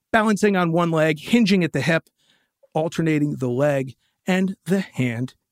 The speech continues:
you use. It all adds up. At fifty-one,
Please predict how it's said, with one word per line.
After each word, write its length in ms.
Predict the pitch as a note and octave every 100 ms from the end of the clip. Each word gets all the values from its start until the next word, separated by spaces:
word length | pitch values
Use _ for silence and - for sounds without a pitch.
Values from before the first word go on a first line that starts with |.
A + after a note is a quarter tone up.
| _
you 240 | A#2+ A#2 -
use. 500 | C#3 F#3+ F3+ B2+ - _ _ _ -
It 140 | C#3 -
all 240 | C3+ C3
adds 220 | C3 A2+
up. 160 | A#2 G2 _ _ _ _ _ _ _ _ _ _ _ -
At 100 | C#3
fifty-one, 680 | - D3+ D3+ C#3+ C3 A#2+ A2+